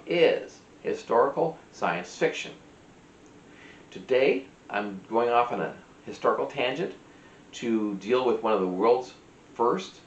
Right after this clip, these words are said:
one of the world's earliest and greatest novels, Don Quixote by Miguel de Cervantes, the great Spanish author.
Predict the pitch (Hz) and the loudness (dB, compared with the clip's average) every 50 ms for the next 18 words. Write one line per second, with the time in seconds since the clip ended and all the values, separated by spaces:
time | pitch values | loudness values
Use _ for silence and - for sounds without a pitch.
0 | - - - 95 87 - - 101 98 95 - - - 131 143 143 156 160 170 170 | -18 -12 -10 -10 -8 -4 0 2 2 2 2 0 0 4 4 4 6 4 0 -2
1 | - - 113 123 135 123 95 95 104 107 113 135 135 - - 90 78 73 71 - | -2 0 0 0 0 0 0 0 2 2 2 0 -2 -4 -4 -2 -2 0 0 0
2 | - - - - - - - - - - - - - - - - - 127 135 165 | 0 0 -2 -4 -14 -20 -20 -20 -20 -20 -20 -20 -20 -20 -10 -2 2 4 4 4
3 | 185 - 196 160 123 92 - - 120 117 - 87 87 87 85 85 98 113 123 131 | 2 0 -4 -2 -2 -2 -2 0 0 0 0 0 -2 -2 -4 2 6 8 8 8
4 | 127 101 95 - - - - 143 202 240 240 - - - - - - - - - | 8 6 4 4 2 -2 0 2 4 2 2 2 -2 -4 -4 -6 -12 -18 -20 -20
5 | - - - - - - - 85 87 98 101 110 123 107 - - - - - - | -20 -20 -20 -20 -18 -12 -12 -8 -4 0 2 2 2 0 -2 -12 -16 -18 -12 -4
6 | - 120 113 117 127 135 139 143 - - - - - - - - - - - 117 | 0 2 2 2 2 0 -2 -4 -6 -8 -8 -12 -14 -20 -20 -20 -8 2 4 6
7 | 123 131 131 - - - - | 6 6 4 2 -2 -8 -8